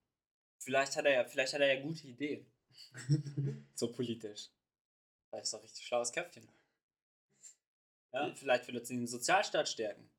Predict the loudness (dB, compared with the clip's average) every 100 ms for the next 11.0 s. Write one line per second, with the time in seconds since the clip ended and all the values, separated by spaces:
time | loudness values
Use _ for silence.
0 | 2 4 4 -2 -2 -6 -12 -20 _ _
1 | _ _ _ -8 -6 0 0 0 -4 -2
2 | 0 0 -2 -8 -8 -10 -12 -6 -6 -6
3 | -14 -20 _ _ -4 -4 -4 -8 -4 -2
4 | -2 0 4 4 2 -2 2 4 2 0
5 | -2 0 0 0 -2 -8 -8 -10 -10 -10
6 | -20 _ 2 2 2 0 0 0 -2 0
7 | 0 0 0 0 -2 4 6 6 0 -2
8 | -2 -2 -6 -8 -14 -14 -16 -6 0 4
9 | 4 2 -4 -2 2 4 2 -2 -12 -20
10 | _ _ _ _ 0 0 0 -4 -10